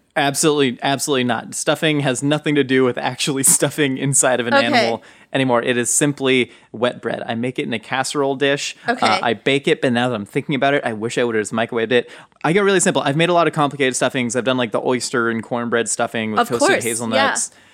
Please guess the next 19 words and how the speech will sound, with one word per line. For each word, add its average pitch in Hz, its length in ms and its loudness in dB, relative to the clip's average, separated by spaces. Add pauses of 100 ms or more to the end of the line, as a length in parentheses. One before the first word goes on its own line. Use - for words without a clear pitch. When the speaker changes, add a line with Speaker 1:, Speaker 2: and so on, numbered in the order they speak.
Speaker 1:
I've 135 100 0
done 160 140 2
all 143 100 2
that, 127 240 0
but 139 160 -4
to 147 100 -2
me, 135 220 4 (200)
<laughs> - 180 -18
to - 100 -2
me, 147 220 0
that 175 160 0
distracts - 680 0
from 156 220 -2
the 143 100 2
beauty 143 360 0
of 127 100 0
stuffing, 131 440 -2
which 139 220 -2
is 131 200 2